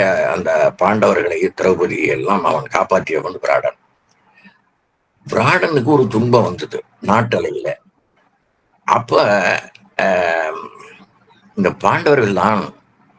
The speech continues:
விராடனையும் விராட நாட்டு அரசையும் மக்களையும் காப்பாற்றுகிறார்கள். ஆஹ், அதற்காக அவன் ஏதாவது பிரதி உபகாரம் செய்ய வேண்டும்,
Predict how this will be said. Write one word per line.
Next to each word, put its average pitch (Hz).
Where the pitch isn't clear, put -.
விராடனையும் 95
விராட 113
நாட்டு 107
அரசையும் 87
மக்களையும் 95
காப்பாற்றுகிறார்கள். -
ஆஹ், 85
அதற்காக 131
அவன் 117
ஏதாவது 117
பிரதி 139
உபகாரம் 113
செய்ய 110
வேண்டும், 101